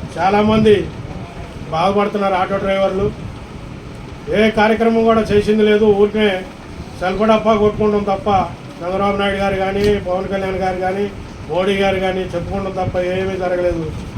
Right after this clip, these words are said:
వీళ్ళు వైసీపీని వాళ్ళు వీళ్ళు దో-, ఇది చేసుకుంటాం తప్ప వాళ్ళు చేసింది మీరు చేసేటప్పుడు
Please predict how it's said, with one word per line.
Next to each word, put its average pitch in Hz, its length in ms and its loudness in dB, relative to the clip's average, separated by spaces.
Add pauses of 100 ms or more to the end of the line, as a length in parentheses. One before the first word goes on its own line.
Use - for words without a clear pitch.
(1080)
వీళ్ళు 196 560 6
వైసీపీని 214 720 4
వాళ్ళు 202 260 4
వీళ్ళు 214 200 8
దో-, 190 480 0
ఇది 180 160 -2
చేసుకుంటాం 202 360 -2
తప్ప 190 280 -2 (640)
వాళ్ళు 196 240 2
చేసింది 214 560 6
మీరు 196 280 0
చేసేటప్పుడు 214 640 4